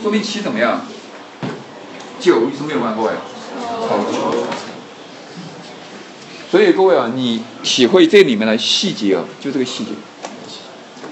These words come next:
当然，我们抓一个感觉，哪个感觉呢？哦，听，听，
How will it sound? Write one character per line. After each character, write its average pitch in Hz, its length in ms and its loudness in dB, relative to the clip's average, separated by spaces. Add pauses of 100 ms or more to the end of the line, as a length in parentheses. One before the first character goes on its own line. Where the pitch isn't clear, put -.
(200)
当 156 140 8
然， 147 100 4
我 113 80 2
们 113 160 -2
抓 139 260 10
一 110 160 2
个 110 140 2
感 101 240 2 (140)
觉， 92 160 -4 (140)
哪 117 120 4
个 110 60 0
感 123 180 4
觉 104 60 -2
呢？ 107 160 -4 (1600)
哦， 127 140 -6
听， 165 180 0
听， - 960 -12